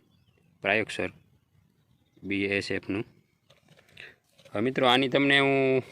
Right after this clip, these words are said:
થોડીક વાતચીત કરી દઉં. તો આપણે પહેલાં આપણે સોયાબીનમાં શરૂઆત કરી હતી આ પ્રોડક્ટ છાંટવાની.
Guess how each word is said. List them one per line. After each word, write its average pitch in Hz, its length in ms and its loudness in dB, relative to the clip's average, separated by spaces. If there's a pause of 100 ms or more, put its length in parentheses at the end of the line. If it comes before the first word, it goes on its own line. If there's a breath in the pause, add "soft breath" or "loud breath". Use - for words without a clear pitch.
(540 loud breath)
થોડીક 120 280 -2
વાતચીત 117 560 4
કરી 120 200 2
દઉં. 101 140 2
તો 95 60 2
આપણે 101 280 2
પહેલાં 104 200 4
આપણે 98 160 2
સોયાબીનમાં 104 640 2 (1300 soft breath)
શરૂઆત 110 360 2
કરી 101 260 4
હતી 92 160 2
આ 92 120 4
પ્રોડક્ટ 92 640 -2
છાંટવાની. 87 340 0